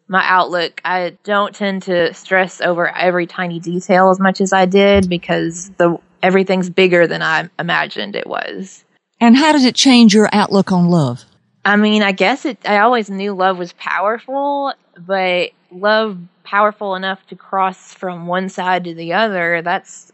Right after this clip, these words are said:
Speaker 1: I mean, that's an indescribable feeling to know that there's something that, a bond that can be that strong. And,
Speaker 2: Yeah.
Speaker 1: and if you talk to people all over the, all over the world, it's not, you know, it's, a lot of people share this. It's, and it,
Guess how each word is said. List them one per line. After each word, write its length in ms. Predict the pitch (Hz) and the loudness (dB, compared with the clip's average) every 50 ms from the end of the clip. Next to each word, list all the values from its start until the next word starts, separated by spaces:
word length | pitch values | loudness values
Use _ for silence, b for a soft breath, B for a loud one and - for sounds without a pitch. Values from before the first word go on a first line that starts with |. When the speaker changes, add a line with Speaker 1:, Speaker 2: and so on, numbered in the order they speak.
| _ _ | _ _
Speaker 1:
I 60 | 180 | -6
mean, 340 | 190 185 180 180 175 160 - _ _ _ _ | -4 -4 -4 -4 -8 -12 -14 _ _ _ _
that's 160 | - 208 208 226 | -10 -8 -4 -2
an 60 | 180 | -2
indescribable 760 | 147 190 196 185 180 - - 180 180 190 190 175 165 165 160 | 0 0 -2 -2 -4 0 0 2 2 2 2 0 0 -2 -4
feeling 680 | 170 - 202 214 233 220 175 147 139 127 139 147 165 175 _ _ _ _ | -2 -2 -2 -2 0 0 -2 -4 -6 -10 -10 -12 -14 -14 _ _ _ _
to 100 | - 180 | -10 -6
know 340 | 175 175 175 175 175 175 | -2 2 2 4 4 4
that 160 | 175 165 160 - | 2 0 -2 -4
there's 220 | 170 170 170 - | -6 -6 -6 -6
something 340 | - 170 196 - - 170 170 | -6 -8 -6 -6 -8 -8 -8
that, 120 | 165 - - | -8 -6 -6
a 80 | 170 | -2
bond 380 | 175 175 175 180 185 180 175 165 | 0 2 4 4 4 2 0 -2
that 80 | - | -4
can 120 | - 175 175 | -6 -6 -4
be 100 | 170 170 | -4 -2
that 180 | 165 151 - | -2 -4 -6
strong. 720 | - - - - 180 175 175 165 147 120 107 - 127 190 - _ _ _ _ _ | -8 -14 -4 0 0 2 2 2 0 -2 -4 -8 -10 -12 -14 _ _ _ _ _
And, 360 | - 180 180 185 262 247 208 | -2 0 2 4 4 4 4
Speaker 2:
Yeah. 360 | 175 160 151 147 131 127 135 - _ _ - _ _ _ _ - | 4 4 2 2 0 -2 -6 -10 _ _ -20 _ _ _ _ -2
Speaker 1:
and 140 | 190 190 196 | 0 0 0
if 120 | 202 - | -2 -4
you 60 | 208 196 | -4 -2
talk 160 | 240 233 233 | 0 -2 -2
to 40 | - | -2
people 200 | - 226 - 190 | -6 -2 0 2
all 280 | 156 185 202 208 208 208 | 2 4 4 4 2 0
over 80 | 202 196 | 0 -4
the, 140 | 196 185 - - - | -6 -6 -6 -4 -2
all 100 | 190 202 | 0 0
over 180 | 202 190 190 | 0 0 -2
the 100 | 180 170 | -4 -6
world, 600 | 175 180 175 185 233 262 220 170 156 160 151 151 - | -4 -2 0 0 2 2 0 -2 -2 -4 -6 -8 -8
it's 300 | 147 - - - - - - | -10 -14 -14 -20 -20 -14 -8
not, 300 | 175 185 185 - - - | -2 0 0 0 -2 -2
you 120 | 190 202 | -2 0
know, 280 | 196 170 160 160 160 160 | 2 2 0 0 0 0
it's, 420 | 151 - - - - - - - _ _ _ _ | -2 -2 -4 -12 -20 -20 -20 -20 _ _ _ _
a 80 | 180 175 | -12 -6
lot 300 | 175 185 196 208 214 208 | 0 2 2 2 2 0
of 80 | 202 | -4
people 300 | - 247 254 - 202 190 | -8 -14 -10 -6 -8 -8
share 340 | 185 - 180 190 220 294 277 | -6 -6 -6 -4 -4 -4 -6
this. 640 | 202 - - - - 196 185 - - - - - _ _ _ _ _ _ _ | -6 -8 -10 -10 -10 -12 -14 -20 -20 -20 -20 -20 _ _ _ _ _ _ _
It's, 360 | 180 180 - - - - - | -12 -12 -12 -18 -20 -20 -8
and 180 | - - 190 190 | -4 0 2 2
it, 200 | 180 165 - | 2 0 0